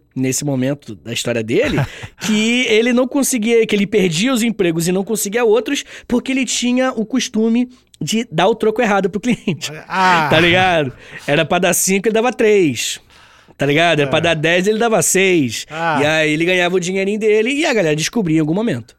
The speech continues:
Speaker 2: É um
Speaker 1: Tá ligado?
Speaker 2: carioca, basicamente, né?
Speaker 1: É, até agora o cara tá certo.
Speaker 2: É.
Speaker 1: Quem cai que tá errado. <laughs> Até agora, até agora eu não tô entendendo o
Speaker 2: Agora,
Speaker 1: problema dele.
Speaker 2: esse cara, todo mundo, aí, tu também tá se identificando com ele agora, né? Tu também
Speaker 1: Não,
Speaker 2: tá
Speaker 1: não, sou do bem, sou Jesus.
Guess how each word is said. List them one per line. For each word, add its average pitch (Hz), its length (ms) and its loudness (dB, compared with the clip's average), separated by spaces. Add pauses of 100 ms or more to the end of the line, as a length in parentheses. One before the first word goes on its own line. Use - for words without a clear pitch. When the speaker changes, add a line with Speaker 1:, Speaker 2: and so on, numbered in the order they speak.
(120)
Speaker 2:
É - 20 -20
um 107 80 -20
Speaker 1:
Tá 156 80 -18
ligado? 247 260 -20 (120)
Speaker 2:
carioca, 170 580 0
basicamente, 104 600 -12
né? 160 120 -4 (140)
Speaker 1:
É, - 120 -10
até 113 200 -4
agora 113 460 0 (100)
o 359 60 -6
cara - 160 -8
tá - 100 -8
certo. 139 460 -4
Speaker 2:
É. 92 80 -8
Speaker 1:
Quem 123 160 -4
cai 123 200 -2
que 165 80 0
tá 233 120 -2
errado. 254 280 0 (180)
<laughs> - 140 0
Até 185 320 0
agora, 160 480 2 (480)
até 233 160 0
agora 147 280 2
eu 185 40 0
não 208 100 4
tô 190 120 2
entendendo 226 400 2
o - 20 4
Speaker 2:
Agora, - 60 0 (100)
Speaker 1:
problema 247 320 4
dele. 147 220 2 (160)
Speaker 2:
esse - 180 -10
cara, 175 300 2
todo 233 240 2
mundo, 254 240 0
aí, 175 260 0
tu - 120 -14
também 240 200 0
tá 220 120 0
se 202 100 -6
identificando 202 520 -2
com 180 120 -4
ele 160 160 2
agora, 117 340 -4
né? 110 240 -10
Tu - 80 -20
também 147 220 2
Speaker 1:
Não, 147 360 2
Speaker 2:
tá 135 200 2
Speaker 1:
não, 131 60 0
sou 180 160 -2
do 165 80 0
bem, 135 420 0
sou 170 140 -4
Jesus. 127 640 -8